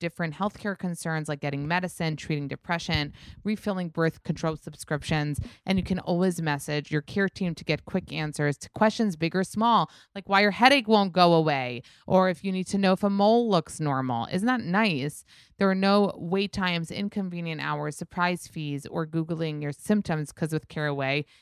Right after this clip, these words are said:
everything is in one place. Right now, Careaway is offering new members thirty days completely free if you go to careaway dot health slash not skinny.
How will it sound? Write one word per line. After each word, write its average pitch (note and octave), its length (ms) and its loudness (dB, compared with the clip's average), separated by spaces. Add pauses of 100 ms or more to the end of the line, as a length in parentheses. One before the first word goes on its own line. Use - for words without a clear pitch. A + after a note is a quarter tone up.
(100)
everything D3+ 560 0
is D3 180 -8
in C#3+ 200 -8
one C3 320 -4 (100)
place. C#3 480 -8
Right F3 320 -2
now, E3 320 2 (340)
Careaway F3+ 360 2
is E3+ 120 -2
offering D3 680 -2
new F#3 220 0
members C#3 460 -2 (160)
thirty G3+ 320 2
days C#3+ 360 -2
completely F3+ 1120 -4
free C#3+ 560 -4 (300)
if E3+ 120 -4
you F#3+ 100 4
go E3 160 6
to D#3 140 4
careaway F#3 640 4
dot C#3 200 0
health D#3 460 2 (120)
slash C3+ 500 -4
not B2+ 220 -6
skinny. B2+ 400 -6